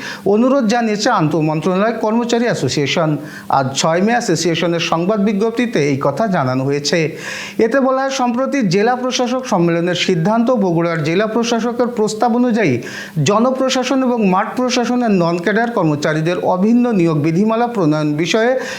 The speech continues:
পর্যালোচনাপূর্বক সুপারিশ দিতে জনপ্রশাসন মন্ত্রণালয় গত তিরিশ এপ্রিল অফিস আদেশ মোতাবেক যুগ্ম সচিবের নেতৃত্বে আট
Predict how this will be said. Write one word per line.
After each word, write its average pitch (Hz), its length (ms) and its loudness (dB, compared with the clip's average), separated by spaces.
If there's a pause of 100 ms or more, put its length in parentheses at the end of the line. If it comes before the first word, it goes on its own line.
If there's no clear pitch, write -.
(140)
পর্যালোচনাপূর্বক 269 1040 0
সুপারিশ 165 500 0
দিতে 202 300 2
জনপ্রশাসন 156 720 -2
মন্ত্রণালয় 208 520 0 (320)
গত 170 180 2 (160)
তিরিশ 254 320 2
এপ্রিল 269 340 0
অফিস 233 460 0
আদেশ 151 360 0
মোতাবেক 196 500 0 (380)
যুগ্ম 233 380 2
সচিবের 165 440 0
নেতৃত্বে 170 520 0
আট 160 320 0